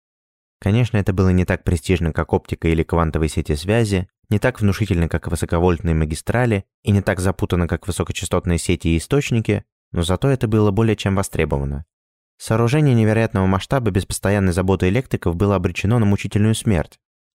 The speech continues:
Они были настоящими стволовыми клетками этого мегаорганизма, неустанно ползающими по тоннелям его сосудов. Поезд мягко остановился. Антон вместе с парой похожих на его комбинезонов вышел на перрон.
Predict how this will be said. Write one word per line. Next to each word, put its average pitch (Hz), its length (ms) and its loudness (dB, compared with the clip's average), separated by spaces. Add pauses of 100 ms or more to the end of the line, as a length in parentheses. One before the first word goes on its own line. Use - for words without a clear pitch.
(120)
Они 98 300 2
были 107 240 2
настоящими 98 600 2
стволовыми 90 580 2
клетками 95 480 0
этого 85 220 0
мегаорганизма, 82 960 0 (120)
неустанно 82 580 0
ползающими 98 640 2
по 85 140 0
тоннелям 92 400 2
его 82 180 2
сосудов. - 600 -6 (920)
Поезд 143 300 0
мягко 120 280 0
остановился. 85 760 0 (280)
Антон 110 320 0
вместе 92 340 0
с - 60 -4
парой 82 260 0
похожих 82 460 -2
на 90 60 0
его 85 200 2
комбинезонов 90 640 0
вышел 101 280 0
на 95 100 2
перрон. 82 380 0